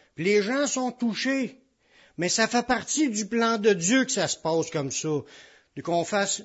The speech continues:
des réunions, qu'il y a des gens qui viennent à nos réunions, on les ren-, ou on les rencontre sur la rue, mais on finit par les inviter,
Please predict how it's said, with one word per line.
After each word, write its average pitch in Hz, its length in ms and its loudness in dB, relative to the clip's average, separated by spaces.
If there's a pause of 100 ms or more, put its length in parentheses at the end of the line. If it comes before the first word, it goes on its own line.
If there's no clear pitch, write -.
des 160 160 2
réunions, 220 680 2
qu'il 165 160 -4
y 160 40 4
a 165 40 0
des 175 240 6
gens 196 200 0
qui 180 160 -8
viennent 202 280 4
à 196 80 2
nos 196 160 0
réunions, 185 580 0
on 151 60 2
les 165 160 4
ren-, 185 180 -2
ou 202 160 4
on 190 80 6
les 175 160 4
rencontre 170 500 0
sur 165 120 0
la 147 200 2
rue, 185 200 -2
mais 214 80 -4
on 156 100 -2
finit 165 260 -2
par 156 160 -4
les 156 220 -4
inviter, 156 560 -4